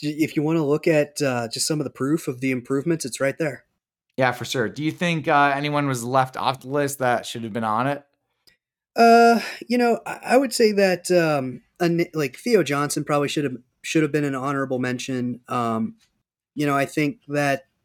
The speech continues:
Speaker 1: uh, I think Katron probably could have been an honorable mention as well, just given,
Speaker 2: Oh, he, he
Speaker 1: um,
Speaker 2: was. He
Speaker 1: oh,
Speaker 2: was.
Speaker 1: he was? Oh, okay,
Speaker 2: Yeah.
Speaker 1: sorry.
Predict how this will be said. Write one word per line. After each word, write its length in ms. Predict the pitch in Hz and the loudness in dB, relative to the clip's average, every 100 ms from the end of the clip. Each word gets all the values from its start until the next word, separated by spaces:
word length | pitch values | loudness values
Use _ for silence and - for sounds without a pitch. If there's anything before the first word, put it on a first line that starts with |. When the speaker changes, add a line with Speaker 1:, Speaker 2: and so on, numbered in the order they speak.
| 147 | 0
Speaker 1:
uh, 480 | 135 127 123 117 117 _ _ _ _ _ - | 0 2 0 -4 -8 _ _ _ _ _ -2
I 60 | |
think 220 | 170 165 - _ _ - | 2 2 0 _ _ -4
Katron 600 | 143 143 - 156 147 143 | 0 0 0 0 0 -2
probably 300 | 147 143 139 | -2 -2 -2
could 140 | 156 | -2
have 60 | 143 | -2
been 120 | 139 | -2
an 100 | 123 | -2
honorable 420 | 123 123 123 120 | -2 -2 -2 -4
mention 320 | 120 123 123 | -4 -4 -4
as 140 | 120 - | -4 -2
well, 240 | 123 120 | 0 0
just 160 | 120 - | 0 -4
given, 220 | 127 123 | -2 2
Speaker 2:
Oh, 80 | 165 | 4
he, 160 | 180 | 4
he 80 | 170 | 2
Speaker 1:
um, 160 | - 147 | 4 4
Speaker 2:
was. 420 | 117 107 - - | 4 2 -4 -12
He 120 | 135 | -4
Speaker 1:
oh, 160 | 123 143 | 2 2
Speaker 2:
was. 80 | 139 | 2
Speaker 1:
he 80 | 143 | 0
was? 420 | 143 160 - _ | 0 0 -2 _
Oh, 220 | 160 143 143 | 0 4 2
okay, 180 | 139 | 2
Speaker 2:
Yeah. 60 | 120 | -2
Speaker 1:
sorry. 420 | - 131 110 110 | 0 -2 -2 -4